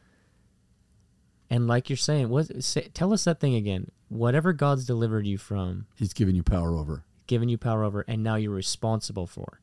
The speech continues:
Speaker 2: Now you're responsible for it. I, I
Speaker 1: So,
Speaker 2: like,
Speaker 1: like, if you didn't,
Speaker 2: we're, we're
Speaker 1: if you didn't
Speaker 2: building a
Speaker 1: begin
Speaker 2: hundred twenty million dollar building right now.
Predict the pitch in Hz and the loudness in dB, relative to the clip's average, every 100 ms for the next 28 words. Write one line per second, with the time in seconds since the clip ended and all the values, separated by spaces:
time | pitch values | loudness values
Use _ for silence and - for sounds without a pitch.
0 | _ - _ 110 101 90 - 117 117 - | _ -20 _ 8 8 6 4 4 4 -2
1 | - 78 98 101 - - 135 131 123 120 | -2 0 2 0 0 6 8 8 6 4
2 | 175 185 127 123 143 135 151 147 127 120 | 6 8 8 6 6 10 10 10 8 8
3 | 139 139 120 - 131 120 113 110 98 98 | 8 8 4 4 4 6 6 4 4 2
4 | 82 92 78 82 _ _ _ _ - 98 | 2 0 -2 -8 _ _ _ _ -2 0
5 | 95 80 | 0 -6